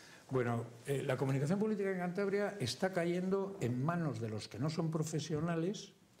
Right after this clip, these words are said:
que sí son casi pseudoprofesionales de las redes. Y como la red tiene mucha difusión,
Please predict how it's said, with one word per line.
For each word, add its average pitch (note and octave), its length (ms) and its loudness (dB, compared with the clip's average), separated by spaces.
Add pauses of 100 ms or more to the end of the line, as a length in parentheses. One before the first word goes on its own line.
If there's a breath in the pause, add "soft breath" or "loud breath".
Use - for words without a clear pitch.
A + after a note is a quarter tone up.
(960 loud breath)
que D3+ 1120 2
sí - 320 0
son D#3+ 460 0 (260)
casi D3+ 500 -2
pseudoprofesionales B2+ 1300 -2
de A#2 120 -2
las A2+ 160 -2
redes. - 460 -2 (1000 loud breath)
Y D#3+ 260 2
como C3 360 2
la B2 180 4
red D#3+ 240 2
tiene D3+ 240 2
mucha D#3 360 2
difusión, F#3+ 680 -2